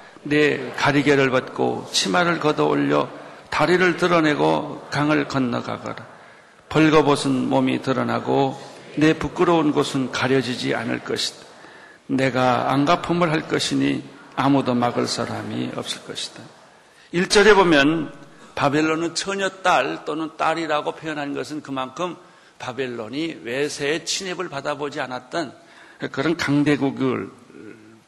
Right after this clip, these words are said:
표현을 하는 것입니다. 고귀하고 존귀하고 우아한 위치에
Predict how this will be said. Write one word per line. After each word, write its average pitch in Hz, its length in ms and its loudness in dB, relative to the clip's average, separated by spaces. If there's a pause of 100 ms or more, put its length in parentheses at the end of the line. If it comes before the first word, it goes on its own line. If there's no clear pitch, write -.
표현을 175 320 -2
하는 127 200 -6
것입니다. 123 440 -4 (1300)
고귀하고 156 840 0
존귀하고 147 1040 0
우아한 160 540 4
위치에 202 640 -2